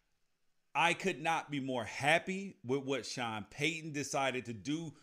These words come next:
making Taysom Hill the starter over Jameis Winston. It is time for America and the Saints to get over this irrational love for Taysom Hill. He's not a quarterback. And Sean Payton's either gonna crash the car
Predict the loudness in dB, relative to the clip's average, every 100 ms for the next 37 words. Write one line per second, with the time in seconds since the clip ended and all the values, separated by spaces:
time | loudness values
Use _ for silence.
0 | _ -4 4 6 6 2 -2 0 2 4
1 | 2 0 2 2 2 0 -4 0 4 4
2 | 4 2 2 0 -2 0 0 0 -4 -4
3 | -6 -8 -18 -20 _ _ _ -8 -2 0
4 | 0 -4 -6 -2 -2 -2 0 2 2 -2
5 | -6 -4 0 4 6 6 4 4 2 2
6 | -2 -2 -2 -4 -4 -4 -4 -8 -4 0
7 | 2 0 -2 -4 -6 -4 -6 -4 -2 0
8 | 2 0 -4 -2 -2 0 2 4 4 0
9 | -6 -20 _ -6 -4 -2 0 0 0 -2
10 | 2 0 0 -8 _ -6 2 4 4 2
11 | 2 4 6 4 0 -4 _ _ _ 2
12 | 4 6 4 2 -4 -8 -10 -2 0 2
13 | 0 0 0 -2 0 -2 -2 0 0 -2
14 | -10 -2 6 8 6